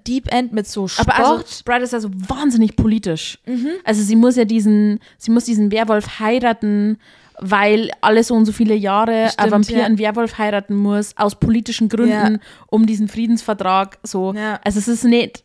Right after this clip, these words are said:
Speaker 2: es ist nicht Edward und Bella,
Speaker 1: Ja,
Speaker 2: sondern
Speaker 1: ja, voll.
Speaker 2: es ist, also, so hochpolitisch.
Speaker 1: Da ste-, steckt was dahinter.
Speaker 2: Ja.
Speaker 1: Ja, in Deep End geht's so total viel um Sport, also Spitzen-,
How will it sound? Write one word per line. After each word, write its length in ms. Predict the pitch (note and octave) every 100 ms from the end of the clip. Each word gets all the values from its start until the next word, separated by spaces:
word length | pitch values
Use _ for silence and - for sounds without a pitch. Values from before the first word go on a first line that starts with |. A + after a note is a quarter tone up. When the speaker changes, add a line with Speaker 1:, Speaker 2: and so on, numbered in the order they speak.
| -
Speaker 2:
es 120 | A3
ist 160 | A#3+ A#3
nicht 200 | D4 D#4+
Edward 360 | B3 A#3 A#3
und 140 | A3+ G#3+
Bella, 360 | G#3+ A3 E3
Speaker 1:
Ja, 40 | F#3
Speaker 2:
sondern 240 | G#3+ G#3+
Speaker 1:
ja, 100 | G#3
voll. 180 | F#3 F#3 G#3+ G#3+
Speaker 2:
es 60 | - -
ist, 200 | - -
also, 220 | - G#3
so 280 | G3 F#3+ F#3 G3+ - - -
hochpolitisch. 800 | D4+ F#4 - A3 F#3 E3+ G3+ G3
Speaker 1:
Da 80 | G#3+
ste-, 160 | - -
steckt 260 | - A3
was 140 | A3 G#3
dahinter. 440 | G3+ G#3+ A3 G3 G#3
Speaker 2:
Ja. 160 | F#3 G#3+
Speaker 1:
Ja, 180 | G#3 -
in 140 | A3+
Deep 180 | A3 A#3
End 160 | A3 G#3+
geht's 200 | G#3+ G#3+
so 80 | G#3
total 280 | - G#3+
viel 140 | G#3 A3+
um 80 | G3+
Sport, 560 | - - A3+ A3 A3+
also 180 | - F#3+
Spitzen-, 720 | - A#3+ - - G#3+ G#3 G3